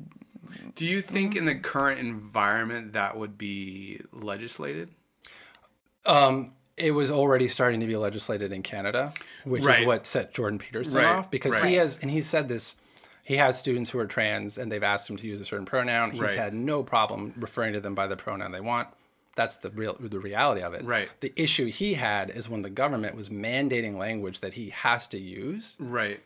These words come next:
Speaker 2: That was where his issue was, and I think people have misunderstood that initially. I don't know if people still confuse that for him, but they were referring to him as being anti-trans or transphobic,
Speaker 1: Right.
Speaker 2: but he's really not. It's really more about free speech for him.
Speaker 1: So
Speaker 2: And
Speaker 1: I'll say this,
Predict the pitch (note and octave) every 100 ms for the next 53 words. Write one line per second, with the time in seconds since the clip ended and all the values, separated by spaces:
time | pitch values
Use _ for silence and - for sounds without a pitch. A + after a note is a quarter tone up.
0 | - C#3+ D3+ C#3 B2+ A2+ A2 B2+ - G2+
1 | G2 A2 A2+ A#2 A2+ A2 G#2+ G#2 G2+ A2+
2 | F#2 - A#2 G2 F#2+ F#2+ - - G#2+ -
3 | G2 F#2 F#2+ _ _ - A#2 G#2+ - G2
4 | - A2+ F#2+ - - G2 A#2+ G#2+ F#2 F2+
5 | - G2 G2 - _ - _ - C3 A2
6 | G#2 G2+ A#2+ A2 G2+ G2 - G2 - G2+
7 | F#2 F#2+ F2+ - - G2+ G2 F#2 F#2 G#2+
8 | G2 - D3+ B2 G#2 G2+ A#2 A2+ F#3+ G#2
9 | D3+ B2 F#2 G#2 - D3+ B2+ A2 G2 F#2+
10 | F2+ - - F#2+ - B2 G#2 - F#2+ F#2+
11 | G2+ A2+ - _ _ _ _ - - D#3
12 | C3 G#2 G2 F#2+ - _ - C3 - -
13 | F3 E3+ D#3+ A2 F2+ -